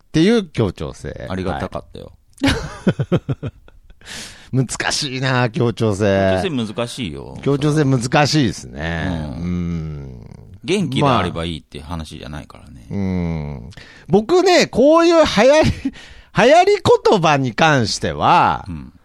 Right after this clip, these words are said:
Speaker 1: 僕はどっちかっていうと、あの、寛容な方なんですよ。
Speaker 2: 寛容だけど、そんな使わないよね。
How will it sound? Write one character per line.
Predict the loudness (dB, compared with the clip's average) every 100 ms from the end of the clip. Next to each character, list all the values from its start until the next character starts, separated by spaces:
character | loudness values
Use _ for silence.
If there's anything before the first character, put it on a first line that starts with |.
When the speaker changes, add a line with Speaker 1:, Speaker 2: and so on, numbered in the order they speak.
| _ _ -2
Speaker 1:
僕 | 0 4
は | 4
ど | 4
っ | 0
ち | 0
か | 2 2
っ |
て | 2 -2
い |
う | 0
と、 | 0 2 0 -2 -10 -20 -4
あ | -2
の、 | 0 -2
寛 | 2 2 4 4
容 | 4 4
な | 4
方 | 4 4 2
な | -6
ん |
で | -14
す | -18 -18
よ。 | -18 -20 -16
Speaker 2:
寛 | -8 -4 -2 -2 -2
容 | -2 -2 -2
だ | -4
け | -2 -2
ど、 | 0 -2 -2 -2 -4 -6 -8 -12 _ _
そ | -14 -10 -8
ん | -8
な | -10
使 | -10 -8 -4
わ | -2
な | -2 -4
い | -8
よ | -12
ね。 | -18 -18 -18